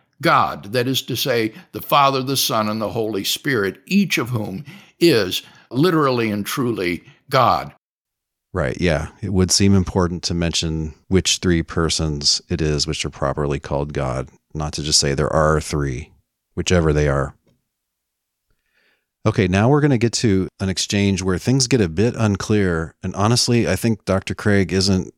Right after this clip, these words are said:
Speaker 2: quite remembering how the argument in the book went, but here's an introduction to this topic from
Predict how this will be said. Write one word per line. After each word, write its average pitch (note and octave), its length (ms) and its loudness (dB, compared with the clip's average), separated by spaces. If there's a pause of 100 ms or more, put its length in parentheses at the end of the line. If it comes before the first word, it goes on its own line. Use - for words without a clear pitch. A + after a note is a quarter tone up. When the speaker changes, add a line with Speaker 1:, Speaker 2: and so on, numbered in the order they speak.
(100)
Speaker 2:
quite F2+ 320 -2
remembering F#2 720 2
how F#2 220 -2
the E2+ 160 -2
argument F2 560 0 (100)
in F2 100 0
the E2 80 0
book E2 300 -4
went, D#2+ 560 -4 (680)
but E2 100 -18
here's A#2 300 0
an G2+ 60 2
introduction F2+ 560 2
to D#2 520 0 (100)
this E2 220 0
topic D#2+ 540 -2 (100)
from D#2+ 580 -2